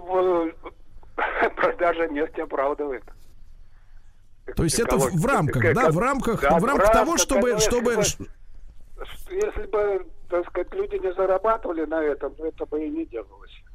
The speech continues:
Speaker 2: Мгм. То есть эти
Speaker 1: Конечно,
Speaker 2: технологии,
Speaker 1: всё,
Speaker 2: эти
Speaker 1: эко-,
Speaker 2: технологии,
Speaker 1: э,
Speaker 2: давайте скажем так, эти технологии, да, по промывке грунта, они не представляют собой там стопроцентный убыток, да, и какие-то такие
Speaker 1: Нет,
Speaker 2: дополнения?
Speaker 1: нет, нет,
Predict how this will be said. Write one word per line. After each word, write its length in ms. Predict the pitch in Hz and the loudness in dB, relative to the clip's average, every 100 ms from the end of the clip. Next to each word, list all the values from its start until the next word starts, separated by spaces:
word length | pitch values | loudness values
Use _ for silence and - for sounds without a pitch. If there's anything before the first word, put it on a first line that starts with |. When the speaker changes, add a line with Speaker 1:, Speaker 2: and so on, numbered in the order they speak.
| - - - - - | -20 -20 -20 -14 -2
Speaker 2:
Мгм. 300 | 160 131 95 | 0 0 0
То 120 | 196 | 0
есть 100 | 185 175 | 2 2
эти 60 | |
Speaker 1:
Конечно, 180 | 185 262 | 2 2
Speaker 2:
технологии, 560 | 247 208 233 254 320 214 | 0 2 2 4 4 4
Speaker 1:
всё, 100 | - | 4
Speaker 2:
эти 100 | - | 4
Speaker 1:
эко-, 60 | 202 | 4
Speaker 2:
технологии, 680 | 254 247 254 294 247 208 127 | 6 2 2 0 0 0 -2
Speaker 1:
э, 40 | - | -4
Speaker 2:
давайте 220 | - 233 - | -2 0 0
скажем 240 | 240 208 | 0 0
так, 180 | 190 - | -2 0
эти 180 | 202 226 | -2 0
технологии, 680 | 233 190 226 247 311 214 185 | 0 0 0 0 0 0 0
да, 200 | 165 208 | 0 0
по 280 | 151 208 165 | 2 0 2
промывке 680 | - 214 220 240 147 175 175 | 2 2 0 0 -2 -2 0
грунта, 580 | 139 214 320 269 208 - | 0 0 0 0 0 0
они 480 | 190 202 247 277 254 | 0 0 0 0 0
не 180 | 214 220 | 0 0
представляют 720 | 214 196 - 208 226 220 - | 0 0 0 0 2 0 0
собой 280 | 196 226 | 0 0
там 160 | 196 165 | 0 0
стопроцентный 640 | - 196 180 165 190 170 | 0 0 0 0 0 2
убыток, 440 | 180 170 202 120 92 | 2 2 0 0 0
да, 200 | 147 165 | 0 2
и 100 | 131 | 0
какие-то 360 | 139 127 135 - | 0 -2 -2 0
такие 420 | 123 120 113 101 | -2 0 0 2
Speaker 1:
Нет, 60 | 180 | 4
Speaker 2:
дополнения? 420 | 214 208 170 - | 4 4 4 2
Speaker 1:
нет, 360 | 185 202 160 165 | -4 -4 -4 -4
нет, 280 | 180 160 | -2 -2